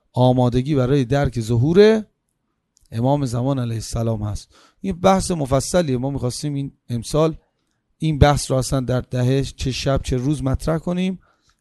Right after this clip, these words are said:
ولی توفیق نشد و فرصت مطالعه نشد. ارتباط مهدویت و عاشورا، ارتباط امام حسین و امام زمان، ارتباط اصحاب امام حسین با اصحاب امام زمان، اینا در روایات تبیین شده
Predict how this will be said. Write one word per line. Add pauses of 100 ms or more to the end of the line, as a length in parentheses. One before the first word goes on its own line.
ولی
توفیق
نشد
و
فرصت
مطالعه
نشد.
ارتباط
مهدویت
و
عاشورا، (1400)
ارتباط
امام
حسین
و
امام
زمان، (1080)
ارتباط
اصحاب
امام
حسین
با
اصحاب (1000)
امام
زمان، (760)
اینا
در
روایات
تبیین
شده